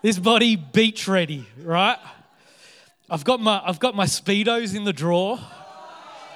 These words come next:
<laughs> Mark's is, uh, <laughs> uh, you know,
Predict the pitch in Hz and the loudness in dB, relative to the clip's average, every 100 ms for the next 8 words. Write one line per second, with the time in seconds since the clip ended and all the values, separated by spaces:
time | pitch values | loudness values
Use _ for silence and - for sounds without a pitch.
0 | - - - - - - - 202 220 - | -18 -18 -18 -18 -18 -12 -2 -2 -2 -8
1 | - 202 156 - - 220 160 - - - | -8 -4 -2 -2 -4 -4 -2 -2 -2 -10
2 | 233 175 - 254 208 185 - - - - | -6 -4 -2 -4 -6 -14 -18 -20 -20 -20
3 | _ 175 180 - - - - _ _ _ | _ -10 -10 -12 -20 -20 -20 _ _ _
4 | - 180 196 - 214 - 226 - - - | -16 -6 -4 -2 -4 -6 -14 -16 -20 -20
5 | - 202 226 233 233 220 208 262 262 311 | -4 0 2 4 2 -2 -4 0 2 2